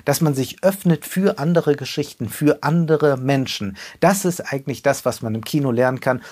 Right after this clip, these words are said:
Und dies wird dann jetzt durch solche Aktionen brutal zerstört. Diese Leute sind nur bei sich, sie sind völlig gefangen in ihrer eigenen Egozentrik, die sie knüpfen an die Aufmerksamkeitsökonomie.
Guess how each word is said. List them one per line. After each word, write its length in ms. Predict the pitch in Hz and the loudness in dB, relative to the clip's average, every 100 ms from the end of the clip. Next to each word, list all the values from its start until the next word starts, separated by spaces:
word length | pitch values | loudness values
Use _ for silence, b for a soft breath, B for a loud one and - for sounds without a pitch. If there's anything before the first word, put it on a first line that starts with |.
| B | B
Und 180 | 123 117 | -4 0
dies 240 | 170 175 | 0 2
wird 160 | 143 143 | 0 2
dann 180 | 135 - B - | 0 0 B 0
jetzt 260 | 139 - | 0 0
durch 140 | 120 - | -4 2
solche 420 | 127 139 135 113 B | 2 2 0 0 B
Aktionen 680 | B 110 - - 127 127 117 - | B -10 -4 0 2 0 -2 -4
brutal 480 | - 117 117 107 107 - | -2 -2 2 2 2 -2
zerstört. 480 | - - - 92 - B B | -2 -2 0 -4 -4 B B
Diese 400 | 139 185 180 165 - B | 4 6 8 6 4 B
Leute 520 | 135 139 170 170 151 147 | 4 6 4 4 2 2
sind 320 | - 143 - _ - | 0 0 0 _ 2
nur 260 | 147 220 | 6 8
bei 160 | 202 131 | 8 4
sich, 320 | 120 135 - B B | 4 0 -2 B B
sie 200 | 127 135 | 0 2
sind 320 | 123 135 113 _ _ | 4 0 -2 _ _
völlig 680 | - - 202 208 190 - - B B | -6 0 4 4 4 0 -14 B B
gefangen 640 | 147 - 170 165 170 165 b - | -4 2 2 4 4 2 b 4
in 320 | 170 180 175 | 6 6 4
ihrer 320 | 151 139 123 | 2 2 2
eigenen 420 | 131 143 147 139 | 2 2 2 0
Egozentrik, 720 | 143 131 117 - 147 143 127 - | -2 -2 -4 0 -2 0 -2 -2
die 120 | 120 | -6
sie 180 | 110 110 | -4 -4
knüpfen 500 | 156 170 - 139 - B - | 0 0 0 -4 -4 B -2
an 320 | 139 131 139 b - | 0 0 -4 b -2
die 200 | 139 - | 0 0
Aufmerksamkeitsökonomie. 1400 | 117 - 90 - 95 - 90 - 104 - 95 95 87 | -4 -4 -6 -4 -6 -6 -8 -8 -10 -10 -8 -6 -8